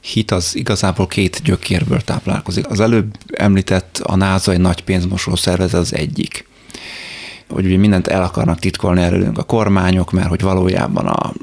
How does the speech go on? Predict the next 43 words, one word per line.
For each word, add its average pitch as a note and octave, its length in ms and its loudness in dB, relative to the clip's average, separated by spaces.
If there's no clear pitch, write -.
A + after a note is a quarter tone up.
a - 140 -6
föld F#2 320 0
az - 120 -2
lapos, G#2 460 0
egy G2+ 240 -4
ilyen G2+ 340 -2
hatalmas - 560 -2
jégpáncél F#2+ 600 0
veszi - 240 -4
körül, G2+ 420 2
amit F#2 200 -2
a - 40 0
hadsereg F#2+ 460 -2
őriz, F#2 320 2
oda F#2 100 0
senkit - 380 -2
nem F#2+ 160 2
engednek, F#2+ 640 0
és - 80 -14
azon F#2 380 0
túl, G2+ 300 4
és F2+ 120 0
akkor - 160 -6
mindenféle - 420 -2
ötlet - 320 -2
van, G#2+ 140 0
hogy F#2+ 140 0
mi A2 120 4
van, F#2+ 180 4
de F#2 80 2
valójában F#2+ 300 2
ők G2 140 2
se - 120 -2
tudhatják, - 480 -4
mert F#2 140 0
azt - 100 -2
senki - 320 -2
nem - 160 -4
tudhatja, - 440 -6
hogy G1+ 100 0
azon - 180 -2
mi A#2+ 140 2
van. G#2+ 300 2